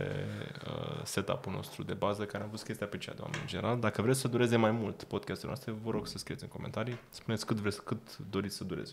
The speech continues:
Dureze două ore, trei ore, zece ore. Mă rog, zece ore nu. Um, și în încheiere ne-am început să avem, uh,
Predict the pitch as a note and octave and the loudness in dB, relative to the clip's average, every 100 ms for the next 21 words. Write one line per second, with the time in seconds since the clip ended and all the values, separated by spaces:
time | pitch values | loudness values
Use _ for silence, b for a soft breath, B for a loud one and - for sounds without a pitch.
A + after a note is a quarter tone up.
0 | G2+ F#2+ G#2 F#2+ A2+ A2 - - A2+ A#2 | -4 -2 -2 2 4 4 2 0 2 2
1 | E2 - A2 - - - - b b - | 2 2 2 2 -4 -6 -18 b b -16
2 | - - - - - - - B B B | -14 -14 -8 -8 -6 -10 -10 B B B
3 | B B B B B - A2 G#2 G#2 G#2 | B B B B B -4 0 4 4 4
4 | G#2 G#2+ - C3+ C#3 C3+ C#3+ C#3+ C3+ B2+ | 2 0 4 8 8 8 8 10 10 8
5 | A#2+ - B2 B2+ A#2+ A2 A2 G#2+ G#2 G2+ | 2 2 2 4 6 8 6 6 6 4
6 | G2 | 4